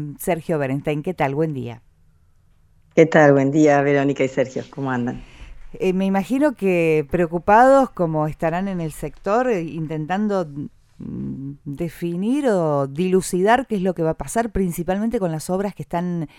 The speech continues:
Speaker 1: en camino o aquellas que ya estaban comenzadas. ¿Cuál es la situación?
Speaker 2: Bueno, sí, la, eh, la verdad que sí, hay preocupación en, en todas las empresas, preocupación e incertidumbre. Ya venimos de, de un tiempo atrás con estos problemas.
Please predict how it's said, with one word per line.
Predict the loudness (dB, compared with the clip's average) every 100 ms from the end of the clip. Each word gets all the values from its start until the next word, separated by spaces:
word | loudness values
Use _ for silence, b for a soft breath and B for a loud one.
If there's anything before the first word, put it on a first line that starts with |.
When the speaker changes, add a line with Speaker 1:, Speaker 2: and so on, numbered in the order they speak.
| B
Speaker 1:
en | -8 -4
camino | -2 0 4 4 4 2
o | 0
aquellas | -2 -6 -6
que | -8
ya | -6 -6
estaban | -2 -2 -2
comenzadas. | -4 -4 -4 -2 -2 -2
¿Cuál | -4 -4 -2
es |
la | -6
situación? | -8 -8 -10 -10 -12 -14 -18 _ _ _ _ _ _ _ _ _ _ _ _ b b b -6
Speaker 2:
Bueno, | -4 -4
sí, | -6 -6 -2
la, | -2 -2
eh, | -4 -2 0
la | 2
verdad | 2 2 2
que | 2 0
sí, | 0 0
hay | 2 2
preocupación | 2 0 0 -2 0 0 2
en, | 2 2 -2 -8
en | -6 -2
todas | 2 2
las | 2
empresas, | 0 0 0 0
preocupación | 0 0 0 0 0 2 2
e | 4
incertidumbre. | 2 0 2 4 4 4 2
Ya | 2
venimos | 2 4 4 4
de, | 4
de | 2
un | -2 0
tiempo | 0 2 2 0 -2 B B
atrás | -4 0 -2 -2
con | -2 -2
estos | -4 -4 -6 -6 _
problemas. | -4 0 2 2 0